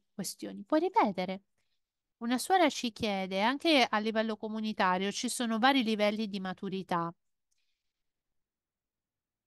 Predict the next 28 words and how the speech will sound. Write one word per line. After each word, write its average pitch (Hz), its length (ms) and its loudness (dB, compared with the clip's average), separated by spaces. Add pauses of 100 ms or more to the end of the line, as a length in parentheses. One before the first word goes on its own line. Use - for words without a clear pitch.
(720)
Quando 226 440 2
magari 220 380 2
ci - 140 -4
sono 233 280 -2
persone 240 640 0
che 208 460 2
badano 208 460 2
solo 240 200 0
al 220 80 4
proprio 240 240 0
interesse 208 480 -2
e 214 40 -2
non 214 100 -6
a 214 80 -4
quello 214 220 -4
degli 208 200 -2
altri, 208 360 2
come 392 160 -4
si - 160 0
promuove 247 420 2
l'obbedienza 196 680 0
e 196 40 -2
il 190 60 -10
dialogo 185 500 0
in 180 80 -12
questi 196 340 -6
contesti? 190 800 -4 (1120)
Ma 196 240 2